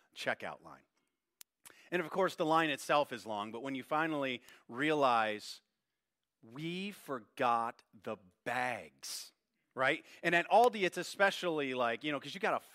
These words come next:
full cart, and now you're, like, trying to collect random-sized weird boxes in order to fit your groceries. Anybody done that before there? You know? Um, or you have to choose to buy more bags of bags,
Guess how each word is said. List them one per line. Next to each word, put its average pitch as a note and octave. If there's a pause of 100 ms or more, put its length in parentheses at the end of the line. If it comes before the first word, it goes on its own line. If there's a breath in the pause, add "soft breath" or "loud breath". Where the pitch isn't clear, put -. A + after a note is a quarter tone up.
full A#3+
cart, E3 (300 loud breath)
and D#3+
now F#3+
you're, G#3
like, F3
trying F#3+
to F3
collect E3+
random-sized E3
weird C#3+
boxes F#3 (280 loud breath)
in D#3
order E3+
to D3+
fit F3
your F#3+
groceries. F3
Anybody E3
done D3+
that F3
before F#3+
there? F#3 (260 loud breath)
You D#3+
know? E3+ (220 loud breath)
Um, D3+
or A3
you E3
have E3
to D3
choose E3
to C#3+ (120)
buy D3
more D3+
bags A#2+
of A#2
bags, A2